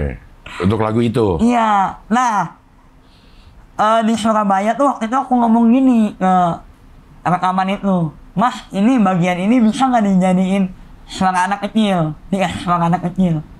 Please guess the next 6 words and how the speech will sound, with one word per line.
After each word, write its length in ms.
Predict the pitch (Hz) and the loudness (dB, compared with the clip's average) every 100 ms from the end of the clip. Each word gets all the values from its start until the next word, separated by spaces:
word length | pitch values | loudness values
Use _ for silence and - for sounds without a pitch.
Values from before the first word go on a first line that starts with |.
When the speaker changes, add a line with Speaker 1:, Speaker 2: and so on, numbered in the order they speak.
| - - - - - - - - | -20 -20 -20 -20 -20 -20 -20 -8
Speaker 2:
Dia 120 | - 170 | 0 2
bilang 200 | 185 226 | 2 2
nggak 160 | 180 | 0
bisa, 340 | 180 202 220 196 | 0 0 0 0
soalnya 520 | 165 151 175 202 - - - - - | 0 0 2 -2 -4 -12 -16 -18 -12
harus 380 | - 180 175 160 | -4 0 0 -2